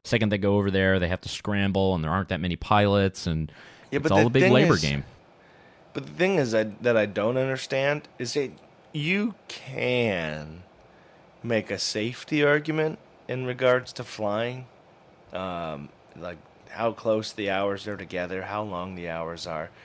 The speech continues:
Speaker 2: kinda like truckers. There is a, like, at some point, there's a justification for it. If you're service staff, I don't know, I, I don't think that, I mean,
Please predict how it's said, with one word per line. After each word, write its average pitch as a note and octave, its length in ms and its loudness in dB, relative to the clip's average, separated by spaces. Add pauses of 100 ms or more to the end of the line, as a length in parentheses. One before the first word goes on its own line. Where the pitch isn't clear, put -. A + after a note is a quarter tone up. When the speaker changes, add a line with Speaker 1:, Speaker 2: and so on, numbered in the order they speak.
(160)
Speaker 2:
kinda F#3 240 4
like G2+ 220 0
truckers. A#2 600 -8 (540)
There B2 120 2
is A2+ 140 0
a, G2+ 260 -2
like, F#2 300 -10 (240)
at A2+ 140 -10
some C#3+ 240 6
point, G2+ 360 -10
there's G2 240 -10
a E2 180 -8 (140)
justification G2 840 -6
for D3 240 0
it. D3+ 80 -4 (1080)
If A#2 160 -8
you're C3 480 6 (520)
service A#2+ 440 4
staff, E2 680 -2 (460)
I F#2+ 160 -4
don't F2+ 140 -6
know, D#2+ 80 -6
I, F2 260 -6 (920)
I G#2 120 2
don't G#2 180 -4
think G#2 240 -4
that, G2+ 180 -4 (720)
I G#2 100 -6
mean, F2 320 -8